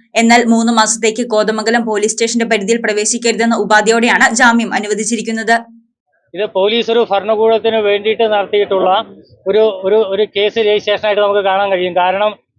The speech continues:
Speaker 2: ഏറ്റവും ആദ്യത്തെ എഫ് ഇ ആർ എന്ന് പറയുന്നത് മുന്നൂറ്റി അറുപത്തിയൊന്ന് ബാർ രണ്ടായിരത്തി ഇരുപത്തിനാല്. ആ എഫ് ഇ ആറിൽ പറഞ്ഞിരിക്കുന്നത് രാവിലെ പത്തര മണി, നമ്മളാ സമയം പ്രത്യേകം നമ്മൾ ഓർക്കണം, രാവിലെ പത്തര മണിക്ക്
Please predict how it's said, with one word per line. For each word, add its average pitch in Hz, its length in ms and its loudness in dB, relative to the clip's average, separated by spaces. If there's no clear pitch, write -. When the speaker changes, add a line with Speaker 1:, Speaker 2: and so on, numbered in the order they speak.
Speaker 2:
ഏറ്റവും 202 320 0
ആദ്യത്തെ 214 280 -2
എഫ് 208 280 0
ഇ 220 80 -2
ആർ 214 140 2
എന്ന് 208 140 -2
പറയുന്നത് 190 500 -2
മുന്നൂറ്റി 208 300 -4
അറുപത്തിയൊന്ന് 208 500 0
ബാർ 202 160 0
രണ്ടായിരത്തി 190 380 -2
ഇരുപത്തിനാല്. 185 580 -4
ആ 208 60 0
എഫ് 214 260 -2
ഇ - 20 -2
ആറിൽ 226 200 0
പറഞ്ഞിരിക്കുന്നത് 202 800 -2
രാവിലെ 202 340 -2
പത്തര 214 360 -4
മണി, 156 320 -4
നമ്മളാ 214 180 -4
സമയം 226 320 -2
പ്രത്യേകം 220 340 -2
നമ്മൾ 220 200 0
ഓർക്കണം, 190 280 -2
രാവിലെ 196 400 0
പത്തര 226 280 -2
മണിക്ക് 196 480 -2